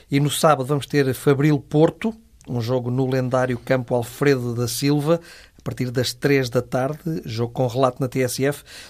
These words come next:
Depois à noite, União Paredes, eh, Benfica, a partir das nove e um quarto, eh, também com relato na T S F. Ainda no sábado, o Trofense Sporting de Braga e na segunda-feira, no Jamor, o jogo não se realiza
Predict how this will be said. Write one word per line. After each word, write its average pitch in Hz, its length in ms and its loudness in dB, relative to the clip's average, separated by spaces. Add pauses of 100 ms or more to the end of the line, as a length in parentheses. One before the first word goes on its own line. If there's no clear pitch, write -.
Depois 160 300 2
à 151 80 6
noite, 156 380 0
União 147 260 2
Paredes, 143 480 0
eh, 131 180 2
Benfica, 131 480 -4
a 151 40 -4
partir 127 280 -6
das 117 180 -2
nove 127 280 0
e 131 40 0
um 123 100 -2
quarto, 131 520 -4
eh, 113 320 -2 (120)
também 120 260 -2
com 120 140 -4
relato 113 360 -4 (400)
na 135 140 0
T 139 120 0
S 131 220 0
F. 160 200 2
Ainda 160 160 4
no 147 100 2
sábado, 143 340 0
o 131 40 -8
Trofense 143 680 -2
Sporting 131 600 -6
de 120 260 -6
Braga 143 420 2 (340)
e 139 100 0
na 147 120 4
segunda-feira, 147 880 0
no 160 380 4
Jamor, 139 460 0 (180)
o 123 80 -6
jogo 117 220 -6
não 123 160 -2
se - 180 -8
realiza 117 480 -4